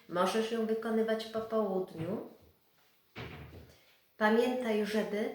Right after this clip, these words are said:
minimalnie przez dwie, trzy minuty sam gest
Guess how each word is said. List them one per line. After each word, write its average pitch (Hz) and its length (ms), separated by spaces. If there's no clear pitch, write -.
minimalnie 254 920
przez 202 360
dwie, 220 360
trzy - 320
minuty 196 680
sam 214 460
gest - 640